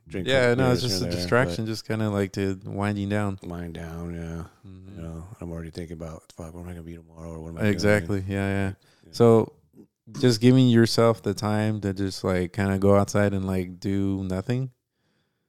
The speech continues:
Speaker 1: Yeah.
Speaker 2: and just, you know, just think, go through e-, everything and just laugh at your day or whatever, dude.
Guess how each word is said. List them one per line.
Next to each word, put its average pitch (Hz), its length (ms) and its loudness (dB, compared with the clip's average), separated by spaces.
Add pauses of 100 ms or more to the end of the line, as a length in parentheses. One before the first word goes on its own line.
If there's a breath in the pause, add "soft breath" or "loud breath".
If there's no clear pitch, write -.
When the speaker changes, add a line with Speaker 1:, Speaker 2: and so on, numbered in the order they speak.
(140)
Speaker 1:
Yeah. 82 160 -10
Speaker 2:
and 95 120 -2
just, 98 480 -2 (180)
you 101 140 -6
know, 101 260 -2
just - 240 -12
think, 101 320 -6 (420)
go 101 160 2
through 101 260 -2
e-, 98 260 0
everything 98 400 -4
and 92 80 -4
just 90 120 -8
laugh 95 320 0
at 98 140 -4
your 92 120 -4
day 101 380 -2
or 90 180 -4
whatever, 104 400 -6
dude. 107 180 -10